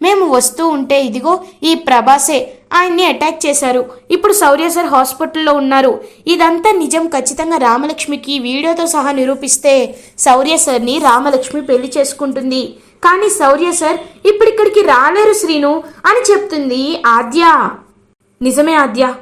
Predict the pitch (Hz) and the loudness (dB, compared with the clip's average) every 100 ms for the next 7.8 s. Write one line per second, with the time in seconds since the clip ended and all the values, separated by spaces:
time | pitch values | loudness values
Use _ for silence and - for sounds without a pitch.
0 | - _ _ - 349 415 453 - 415 294 | -20 _ _ 0 2 4 2 2 2 4
1 | 277 285 269 254 - _ _ - 370 508 | 4 4 2 0 -12 _ _ -2 0 2
2 | 453 403 453 480 415 302 359 403 339 320 | 2 2 0 2 2 2 2 2 2 0
3 | 330 311 277 - _ _ _ _ _ - | 0 0 -2 -8 _ _ _ _ _ -2
4 | 262 262 392 381 370 349 349 285 269 339 | 0 2 0 0 -2 -2 -2 2 2 2
5 | 359 349 403 - - - 370 427 - 403 | 0 -2 -2 -8 -6 2 2 2 -2 0
6 | 349 339 320 302 302 302 - - _ _ | 0 2 2 4 4 2 -4 -16 _ _
7 | 311 392 415 392 370 330 240 | 2 4 4 4 4 2 0